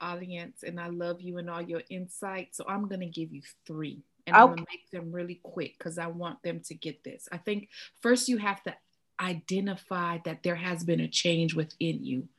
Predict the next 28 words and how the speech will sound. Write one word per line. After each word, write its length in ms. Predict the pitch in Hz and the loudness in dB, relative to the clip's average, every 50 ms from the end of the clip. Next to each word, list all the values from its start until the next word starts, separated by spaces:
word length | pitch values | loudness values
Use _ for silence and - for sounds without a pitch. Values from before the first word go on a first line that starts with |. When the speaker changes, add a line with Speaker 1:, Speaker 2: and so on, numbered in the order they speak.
| - - - - - - - | -14 -10 -8 -8 -8 0 2
Speaker 1:
And 160 | 196 196 180 | 2 4 4
so 320 | - - - 208 196 190 | 4 6 6 8 6 6
grief 420 | 175 165 - 180 196 226 240 247 240 | 4 2 2 4 8 8 8 10 10
shows 460 | - - - 226 202 190 175 - - - - | 8 8 8 8 6 6 4 0 -2 0 0
up. 180 | 190 180 - | 2 2 4
Some 300 | - - 190 180 180 - | 4 2 4 2 0 -2
common 500 | - - - 214 208 208 214 214 208 202 | -2 4 6 8 8 8 8 6 4 4
thing, 240 | - - 208 208 202 | 4 6 6 6 6
you 120 | 190 196 | 4 2
have 200 | 190 196 190 185 | 2 2 0 2
a 60 | 185 180 | 0 0
reduced 880 | 170 170 180 170 156 - - 190 190 202 220 233 233 - - - - - _ - - - _ _ | 2 2 0 0 0 0 2 4 4 4 2 0 -2 -4 -6 -6 -8 -10 _ -20 -20 -20 _ _
concentration. 1120 | - - 196 196 190 185 - 190 185 175 - - 190 185 208 - - 277 277 311 392 - - _ _ _ _ _ _ _ - _ - _ _ _ _ _ _ _ | 0 2 2 2 2 0 0 0 0 0 0 2 2 2 2 4 4 4 4 4 2 -4 -12 _ _ _ _ _ _ _ -20 _ -20 _ _ _ _ _ _ _
You 100 | - 214 | -2 -2
find 420 | 190 - - 226 220 233 240 233 226 | -2 0 2 4 8 10 10 10 8
yourself 480 | 226 208 214 - - 214 208 196 202 - | 6 4 2 2 4 4 4 2 0 -2
at 220 | 185 185 - 175 | -2 -2 -2 0
work 340 | 175 185 190 208 220 214 - | 0 2 2 2 2 0 -2
in 100 | 196 180 | -4 -4
front 280 | 165 - 208 202 196 190 | -2 -2 0 0 0 -2
of 80 | 185 | -2
the 100 | 185 185 | -4 -4
computer, 800 | 180 - 180 170 165 - - - 214 214 214 214 208 208 208 208 - - - - - - | -4 -4 -4 -4 -4 -4 -2 0 2 4 4 4 4 4 2 -2 -6 -12 -14 -14 -2 -2
but 260 | 185 175 - - - | -2 0 0 0 4
you 200 | 196 202 214 208 | 6 8 8 8
are 100 | 196 185 | 8 6
not 360 | 180 180 170 160 160 - - _ | 6 4 4 4 2 0 -6 _
present. 580 | - - - 175 170 160 156 160 143 135 - | -6 -2 0 0 2 2 0 0 -2 -2 -4